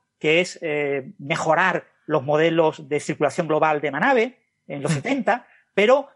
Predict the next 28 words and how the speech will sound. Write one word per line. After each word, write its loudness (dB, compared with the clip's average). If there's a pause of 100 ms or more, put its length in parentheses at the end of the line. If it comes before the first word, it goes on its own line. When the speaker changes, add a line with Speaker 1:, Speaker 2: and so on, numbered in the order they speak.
(120)
Speaker 1:
eh, -4
que, 4
bueno, 2
su -2
contribución 0
es 2
diferente, -2
como -4
dice 0
Alberto, 0 (200)
es, -6
es -8
otro 2
premio -2
Nobel 0
distinto, -4 (180)
dentro 0
de 6
la 0
climatología, 0 (320)
pero -2
es -4
una, -2
una -4
contribución -2
diferente, -4
¿no? -16 (420)
Entonces, 0